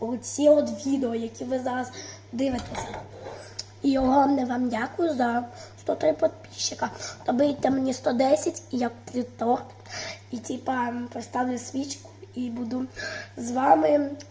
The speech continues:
ем, якби, празднувати.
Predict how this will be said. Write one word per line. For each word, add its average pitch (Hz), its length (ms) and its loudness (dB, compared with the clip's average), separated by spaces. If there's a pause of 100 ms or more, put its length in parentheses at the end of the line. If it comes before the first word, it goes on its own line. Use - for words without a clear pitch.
(140)
ем, 240 600 -4 (1300)
якби, 247 720 2 (1300)
празднувати. 262 880 -2